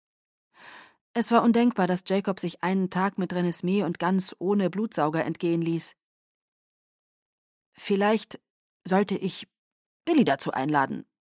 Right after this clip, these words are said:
sagte Charlie nachdenklich, „aber, mm, ah, vielleicht ein andermal.“ „Bis gleich“, sagte ich und legte auf.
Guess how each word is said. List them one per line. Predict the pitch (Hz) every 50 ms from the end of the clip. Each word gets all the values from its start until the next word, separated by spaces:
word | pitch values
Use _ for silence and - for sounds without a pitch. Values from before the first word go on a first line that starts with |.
| _ _ _
sagte | - 165 156 147 - 147
Charlie | 120 - 160 123 135 143
nachdenklich, | 143 135 135 135 - 147 123 117 - 123 110 - - -
„aber, | 196 208 208 196 185 170 - _ _ -
mm, | 233 233 226 220 214 - _ _
ah, | - 226 233 247 240 _ _ -
vielleicht | - 415 330 196 170 - - 165
ein | 165 135
andermal.“ | - 151 156 156 147 147 123 147 156 - _ _ _ _ _ - - - - - - - - - -
„Bis | - 254 247 - -
gleich“, | 196 190 214 262 294 214 - -
sagte | - - 147 143 - -
ich | 151 - 156 - -
und | 156 156 -
legte | 156 151 147 - 196 - -
auf. | 147 139 139 - -